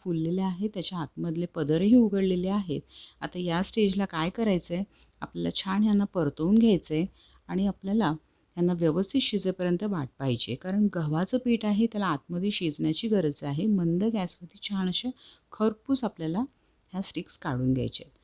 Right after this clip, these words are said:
आता मी दुसरी बॅचही माझी घालून घेतलेली आहे, त्याही छानपैकी आपल्या तळून झालेल्या आहेत. आता तुम्ही पाहू शकता त्यामध्ये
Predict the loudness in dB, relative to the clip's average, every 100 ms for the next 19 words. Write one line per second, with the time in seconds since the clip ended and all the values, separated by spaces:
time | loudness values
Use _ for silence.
0 | _ _ -10 -6 -2 -2 -2 -2 2 2
1 | 2 0 0 2 4 4 2 0 2 2
2 | 2 0 -4 -2 -2 -2 -2 0 -2 -4
3 | -14 -8 -6 -4 -6 -8 -10 -8 -6 -2
4 | 2 2 2 2 2 2 0 _ _ _
5 | _ -10 -2 -2 0 0 0 -4 -6 -6
6 | -2 0 0 -2